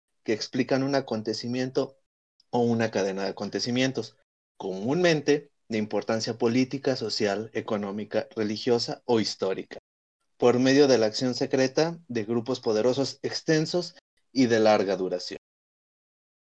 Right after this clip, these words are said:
Hola a todos, buenas noches, soy Tito y estamos un día más en Plática con Amigos para discutir sobre teorías conspirativas. Esta vez nos acompaña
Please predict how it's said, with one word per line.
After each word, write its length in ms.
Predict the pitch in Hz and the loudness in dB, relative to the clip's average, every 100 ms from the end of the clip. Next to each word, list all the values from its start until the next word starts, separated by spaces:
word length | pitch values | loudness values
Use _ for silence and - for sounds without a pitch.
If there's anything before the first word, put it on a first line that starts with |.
| _ - | _ -4
Hola 240 | 110 113 | 0 0
a 60 | 110 | 2
todos, 380 | 135 143 135 | 4 4 2
buenas 240 | 113 104 98 | 0 -4 -2
noches, 640 | 127 - 151 - - - | -2 0 -2 -4 -14 -20
soy 220 | - 113 107 | -10 -8 -2
Tito 460 | 139 135 151 170 _ _ _ | -2 0 -2 -2 _ _ _
y 80 | 120 | -2
estamos 560 | 113 127 127 120 - - | 2 2 2 -2 -4 0
un 200 | 139 143 | 2 4
día 180 | 135 123 | 4 4
más 560 | 123 120 120 - - _ 107 | 4 2 0 -4 -14 _ -10
en 220 | 92 92 | -8 2
Plática 380 | 135 123 127 117 | 4 4 2 2
con 160 | 110 | 0
Amigos 640 | 107 117 117 135 - - - | 0 0 2 0 -2 -14 -2
para 360 | 110 107 110 110 | 2 6 4 4
discutir 520 | 107 - 117 123 127 | -2 -6 -2 2 2
sobre 480 | - 113 107 101 - _ | 2 2 2 -2 -8 _
teorías 340 | 143 139 127 - | 8 10 8 4
conspirativas. 840 | 113 - 101 92 - - - - _ _ _ _ _ _ _ _ _ | -6 -4 -4 -4 -4 -10 -10 -16 _ _ _ _ _ _ _ _ _
Esta 320 | 143 139 156 135 | 8 8 10 10
vez 180 | 139 | 10
nos 180 | 139 127 | 8 2
acompaña 760 | 117 110 113 120 123 120 113 | 0 0 2 4 4 2 0